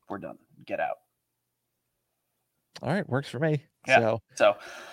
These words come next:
Speaker 1: that's it. And it's like, it's just nicer not to have to worry about filming it and turning it off and making sure, oh, am I getting everything? It's like, yeah. And it's like,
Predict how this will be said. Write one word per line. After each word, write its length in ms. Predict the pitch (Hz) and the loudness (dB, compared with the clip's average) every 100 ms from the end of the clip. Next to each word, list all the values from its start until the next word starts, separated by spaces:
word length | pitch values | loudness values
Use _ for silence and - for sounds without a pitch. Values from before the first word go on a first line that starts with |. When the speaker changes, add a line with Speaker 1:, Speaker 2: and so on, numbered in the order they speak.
| - - | -20 10
Speaker 1:
that's 200 | 180 175 | 10 10
it. 200 | 160 151 | 6 4
And 100 | 165 | 4
it's 160 | 165 - | 2 6
like, 200 | 156 143 | 2 2
it's 180 | 156 - | -4 -2
just 300 | 196 - - | -4 -4 -2
nicer 300 | 123 127 123 | -2 -2 -2
not 180 | 117 - | -2 -2
to 60 | |
have 100 | 110 | -4
to 80 | - | -4
worry 140 | 113 | -4
about 220 | 107 92 82 | -2 -2 0
filming 360 | 160 156 143 | 4 4 6
it 280 | 139 135 - | 4 2 -4
and 180 | 98 90 | -10 -10
turning 240 | - 113 | -6 -4
it 40 | 98 | 0
off 400 | 127 120 104 - | 4 4 2 -4
and 260 | 107 101 95 | -14 -14 -10
making 220 | 104 107 | -10 -10
sure, 220 | 98 101 | -10 -8
oh, 140 | 87 95 | -6 -8
am 120 | 82 | -8
I 40 | 90 | -8
getting 340 | 98 92 85 - | -8 -10 -14 -12
everything? 640 | 104 101 92 - 101 95 - | -12 -12 -14 -12 -10 -10 -10
It's 100 | - | -14
like, 140 | 85 - | -16 -14
yeah. 80 | - - _ - | -14 -14 _ -12
And 80 | 104 | -10
it's 100 | - | -8
like, 160 | 80 | -10